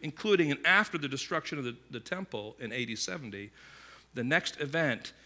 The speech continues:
is the coming of the Son of Man in power and glory. Now, I just wanna kind of step back a little bit here because I think there is a debate about, uh, only one kind of aspect of this prophecy where there may still be a delay. And, and just look at verse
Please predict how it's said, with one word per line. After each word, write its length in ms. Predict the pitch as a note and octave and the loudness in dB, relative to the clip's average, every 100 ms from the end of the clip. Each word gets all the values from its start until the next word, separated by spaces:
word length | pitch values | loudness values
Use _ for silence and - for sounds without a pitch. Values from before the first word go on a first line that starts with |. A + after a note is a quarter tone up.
| _ | _
is 140 | C3 A#2+ | -6 -6
the 80 | |
coming 540 | B2 - E3 C#3+ A#2 A2+ | -8 -4 -2 -2 -4 -6
of 140 | A#2 | -10
the 80 | A#2 | -4
Son 260 | - C#3 A2+ | -2 -2 -4
of 100 | G#2+ | -4
Man 340 | C3+ B2 G#2+ | -4 -4 -4
in 120 | A#2+ A2 | -10 -8
power 440 | - C3 A2+ G2+ | -4 -2 -2 -6
and 200 | A2+ G#2+ | -8 -12
glory. 440 | - D3 A#2+ G2+ G#2+ _ _ _ _ _ _ _ _ - - | -6 -4 -4 -6 -12 _ _ _ _ _ _ _ _ -16 -10
Now, 80 | B2 | -4
I 80 | C3+ | -2
just 180 | C#3+ E3+ | -2 -4
wanna 140 | C#3 | -4
kind 220 | C3 D3 | -2 -2
of 120 | A#2 - - - - - - - | -2 -6 -18 -20 -20 -20 -20 -4
step 360 | - - - | -2 -2 0
back 260 | C#3 D3 F3 | 4 4 4
a 40 | |
little 200 | C3 A#2 | -2 -4
bit 160 | G#2+ A2 | -6 -6
here 120 | C3 | -4
because 260 | C#3 D#3 D#3 | -4 -4 -2
I 60 | |
think 220 | E3+ A#3 G#3 | -2 -2 -2
there 120 | F#3+ | 2
is 220 | G#3+ F#3 | 2 2
a 60 | D3 | 0
debate 500 | C3 B2+ F#3+ C3 - - - - - - - | 0 4 4 4 -2 -14 -20 -20 -20 -14 -6
about, 360 | C#3+ D3 D3 - - - - _ _ - D3+ | 6 6 6 2 -14 -20 -20 _ _ -6 0
uh, 200 | C3+ C3 | 0 0
only 240 | D#3 E3 | -2 0
one 380 | D3+ C#3+ E3+ G3 | -2 0 0 0
kind 240 | D3+ E3+ C#3 | -2 -2 -2
of 80 | - | 0
aspect 500 | C#3 E3+ - C#3+ - | 0 0 -2 -6 -8
of 60 | |
this 140 | A#2 - | -10 -10
prophecy 440 | - C#3+ D3 - | -4 -4 -2 -4
where 160 | B2 C#3 | -4 -4
there 120 | F3 | -2
may 240 | D#3+ C#3 | 0 0
still 340 | D3 - C#3 B2+ | 0 -2 -4 -6
be 200 | B2 A#2 | -6 -6
a 100 | B2+ | -6
delay. 600 | G#2+ A#2 C3 D3 G#2 G#2 | -6 -2 0 0 0 -4
And, 140 | A#2+ A#2+ | -12 -12
and 120 | C3 | -6
just 160 | G3+ | -6
look 160 | G3 - | -4 -6
at 60 | D3 | -6
verse 340 | B2 B2+ | -4 -2